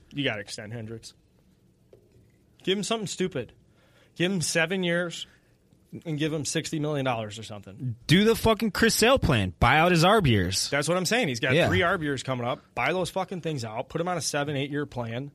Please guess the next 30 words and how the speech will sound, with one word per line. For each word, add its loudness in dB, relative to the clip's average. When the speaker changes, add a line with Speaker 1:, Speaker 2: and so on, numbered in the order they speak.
Speaker 2:
Yeah, 2
give 4
him 4
six 2
years, 4
sixty 2
million 4
right 4
there. 4
Bang. 0
Speaker 1:
Seriously. -6
Speaker 2:
He 0
gets 4
his 2
ten 2
million 4
for 0
arb. 4
I 0
mean, 2
he 0
might 0
get, -4
get -2
that -4
anyways, -6
to -12
be -8
honest, -8
but -4